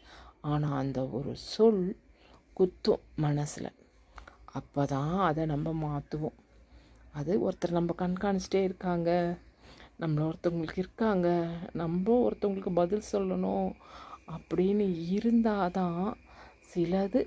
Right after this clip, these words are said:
மாறும். பேரண்ட்ஸ் நினச்சிக்கிறாங்க, "நம்ம பிள்ளைக்கு கஷ்டப்படக்கூடாது,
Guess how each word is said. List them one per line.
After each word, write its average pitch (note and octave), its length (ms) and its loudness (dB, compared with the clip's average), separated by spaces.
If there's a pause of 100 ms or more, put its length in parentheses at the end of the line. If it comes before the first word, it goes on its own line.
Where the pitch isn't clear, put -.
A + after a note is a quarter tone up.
(140)
மாறும். D3 540 0 (920)
பேரண்ட்ஸ் G3 480 2
நினச்சிக்கிறாங்க, D#3+ 720 -6 (340)
"நம்ம D3+ 260 -4
பிள்ளைக்கு D3+ 400 -8
கஷ்டப்படக்கூடாது, C#3+ 840 -12